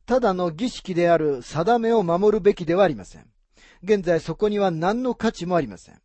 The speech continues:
神様は旧約聖書の人々に特定の儀式を与えられました。それなら何が変わったのでしょうか。パウルはこれらが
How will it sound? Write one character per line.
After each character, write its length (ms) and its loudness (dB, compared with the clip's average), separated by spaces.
神 200 -2
様 260 -4
は 260 -2
旧 220 -6
約 200 0
聖 200 -4
書 160 -8
の 80 -6
人 240 -6
々 200 -8
に 240 -6
特 280 -6
定 200 -6
の 140 -4
儀 160 -6
式 280 -10
を 120 2
与 200 -2
え 40 0
ら 100 -6
れ 80 -10
ま 100 -16
し 80 -20
た。 160 -20
そ 160 0
れ 100 2
な 140 0
ら 140 2
何 300 -4
が 200 2
変 100 -6
わ 100 0
っ 60 -16
た 120 -6
の 80 -10
で 80 -18
し 120 -20
ょ 80 -20
う 40 -20
か。 120 -20
パ 140 2
ウ 40 0
ル 60 -2
は 120 0
こ 120 -10
れ 120 4
ら 120 4
が 300 2